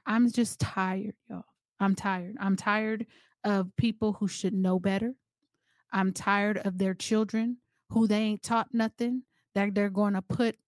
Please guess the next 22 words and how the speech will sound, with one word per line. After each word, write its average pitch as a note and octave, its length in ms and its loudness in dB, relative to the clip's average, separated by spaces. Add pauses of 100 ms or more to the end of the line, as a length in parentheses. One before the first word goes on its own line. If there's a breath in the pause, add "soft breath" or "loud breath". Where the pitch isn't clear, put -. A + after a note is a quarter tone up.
in G3 260 0
really A3+ 360 2
precarious G#3+ 760 -2
situations G#3+ 760 -2
if G3+ 140 -4
they G3+ 120 -2
don't G3 200 -2
get G#3 220 -4
themselves G#3 540 -2
together. G#3+ 560 -2 (640)
Um, G3+ 340 2
I'm A3 180 0
just A#3+ 240 -2
really, A3 300 2
really G3 360 -2
tired. F3+ 580 -6 (460)
And G3+ 160 2
it's G3 180 0
not G#3 400 2
just G#3 440 0
white G3 340 0
people. - 520 -6